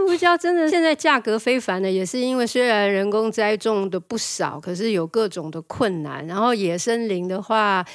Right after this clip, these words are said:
像七兰山很多嘛，但是你也不能够随便采，如果是在国家公园里面。那但是其他的一些泰雅族，它的传统领域，它其实成林的没有那么多，对不对？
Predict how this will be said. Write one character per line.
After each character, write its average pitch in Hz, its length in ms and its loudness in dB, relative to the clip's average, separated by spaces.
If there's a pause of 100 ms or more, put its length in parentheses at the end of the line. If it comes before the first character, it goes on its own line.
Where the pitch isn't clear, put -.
(480)
像 285 240 4
七 320 240 0
兰 208 200 2
山 226 220 2
很 170 160 -2
多 196 200 0
嘛， 170 180 -2
但 220 200 0
是 220 220 2
你 180 140 0
也 175 80 0
不 208 140 0
能 180 160 -2
够 202 100 0
随 175 220 -4
便 185 240 -2
采， - 280 -8
如 202 120 0
果 202 120 2
是 190 140 -4
在 185 300 0
国 180 140 -4
家 202 180 0
公 208 180 0
园 175 160 -2
里 156 100 -6
面。 165 400 -4
那 202 100 0
但 254 220 0
是 240 80 0
其 214 220 -8
他 247 240 0
的 208 120 0
一 202 120 0
些 220 240 0
泰 226 220 2
雅 170 180 0
族， 180 280 -6
它 208 220 0
的 185 260 -2
传 190 280 -4
统 185 260 -4
领 170 220 -6
域， 208 260 0 (480)
它 - 160 -2
其 226 220 -2
实 226 420 -2
成 214 420 -2
林 190 280 0
的 202 100 0
没 185 140 -2
有 180 140 0
那 190 80 -2
么 190 120 -2
多， 175 380 -2
对 175 160 -4
不 165 80 -2
对？ 160 260 -6